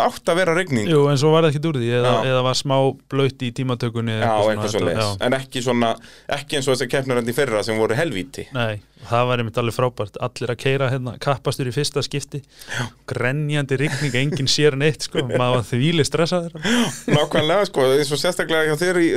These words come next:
Speaker 1: reverse gritin, að við erum alla fyrir fram að því.
Speaker 2: Já, já.
Speaker 1: Svakalegt. <laughs> Eh, en já, önnur keppnin á K K-brautinni, eh, og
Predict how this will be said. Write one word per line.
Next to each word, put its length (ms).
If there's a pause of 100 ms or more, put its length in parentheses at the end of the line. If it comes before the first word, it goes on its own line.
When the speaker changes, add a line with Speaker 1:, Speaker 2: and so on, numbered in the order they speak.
Speaker 1:
reverse 240
gritin, 320
að 160
við 60
erum 100
alla 160
fyrir 160
fram 240
að 80
því. 80
Speaker 2:
Já, 220
já. 140 (280)
Speaker 1:
Svakalegt. 640
<laughs> 380 (200)
Eh, 480 (100)
en 240
já, 140 (160)
önnur 180
keppnin 380 (100)
á 80 (240)
K 160
K-brautinni, 540 (720)
eh, 500
og 460